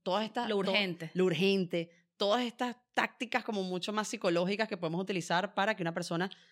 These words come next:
Speaker 1: tome la decisión de compra mucho más rápido. Se llama Influence, de Robert Cialdini, es un clásico de toda la vida, pero se mantiene súper vigente por eso.
Speaker 2: Softwares, aplicaciones, también son productos que se venden muy, o sea, es muy fácil venderlo en ads porque la gente los descarga y de repente te dan como una prueba gratuita de ciertos días. Entonces,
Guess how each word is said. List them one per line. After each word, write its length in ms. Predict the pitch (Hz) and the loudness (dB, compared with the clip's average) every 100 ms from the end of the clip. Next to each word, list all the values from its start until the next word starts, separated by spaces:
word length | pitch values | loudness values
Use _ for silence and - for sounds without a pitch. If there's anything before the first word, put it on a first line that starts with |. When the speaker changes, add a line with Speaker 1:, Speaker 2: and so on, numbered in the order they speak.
| _ | _
Speaker 1:
tome 180 | - 170 | -4 0
la 80 | 185 | 0
decisión 240 | 180 156 | 0 -2
de 80 | 156 | -2
compra 240 | 170 165 165 | -2 -2 -2
mucho 240 | 165 175 | -4 -4
más 140 | 160 | -4
rápido. 380 | 147 131 127 123 | -4 -6 -6 -8
Se 120 | - | -6
llama 180 | 143 160 - | -4 -4 -2
Influence, 640 | 220 240 254 269 330 - | -2 0 0 0 -2 -6
de 160 | - 160 | -4 -2
Robert 260 | 156 160 185 | 0 0 0
Cialdini, 480 | 190 156 202 247 165 | -2 0 -2 -2 -4
es 60 | |
un 260 | 139 165 - - 165 | -6 -8 -10 -18 -10
clásico 560 | - 156 165 240 240 220 | -2 -2 -2 -4 -4 -4
de 100 | 147 | -2
toda 140 | 151 | 0
la 80 | 175 | 0
vida, 240 | 160 208 330 _ _ - | 0 -2 -8 _ _ -4
pero 400 | 160 151 147 - - | 0 0 -4 -12 -12
se 160 | 165 | -8
mantiene 320 | 143 135 147 | -6 -6 -6
súper 260 | 151 180 156 | -4 -4 -4
vigente 300 | 139 143 151 | -4 -4 -6
por 140 | 156 | -6
eso. 160 | 117 - | -8 -6
Speaker 2:
Softwares, 760 | 185 - 247 226 226 190 175 - | -6 0 2 2 0 -2 -2 -4
aplicaciones, 920 | 202 202 190 185 - 220 196 170 170 - | -6 -4 -4 -4 -2 0 -2 -4 -6 -4
también 240 | 185 175 | -2 -2
son 160 | 202 196 | -4 -2
productos 340 | 208 202 208 | 0 0 -4
que 80 | 208 | -8
se 120 | 190 | -4
venden 260 | 165 165 175 | -2 -2 -2
muy, 760 | 185 196 190 190 190 170 156 - | -4 -4 -2 -2 -2 -4 -6 -8
o 80 | 190 | 0
sea, 120 | 220 | 2
es 40 | |
muy 140 | 220 233 | 2 2
fácil 260 | 247 240 247 | 0 2 0
venderlo 360 | 214 180 196 | 0 0 0
en 80 | 214 | 2
ads 220 | 233 - | 0 0
porque 220 | 208 175 | -6 -4
la 60 | 160 | -4
gente 220 | 180 175 | -4 -2
los 140 | 220 190 | -2 -2
descarga 440 | - - 220 226 | -2 4 4 6
y 60 | 220 | 2
de 80 | |
repente 300 | 175 170 160 | 0 0 -2
te 100 | 180 | 0
dan 220 | 202 156 160 | 0 0 0
como 200 | 202 180 | -2 0
una 200 | 170 175 | -2 0
prueba 220 | 202 202 | 2 4
gratuita 420 | 180 160 165 202 | 2 -2 -4 -4
de 80 | 202 | -2
ciertos 340 | 156 151 180 | -4 -4 -6
días. 280 | 190 214 208 | -2 -2 -2
Entonces, 400 | 170 156 180 185 | -4 -6 -8 -10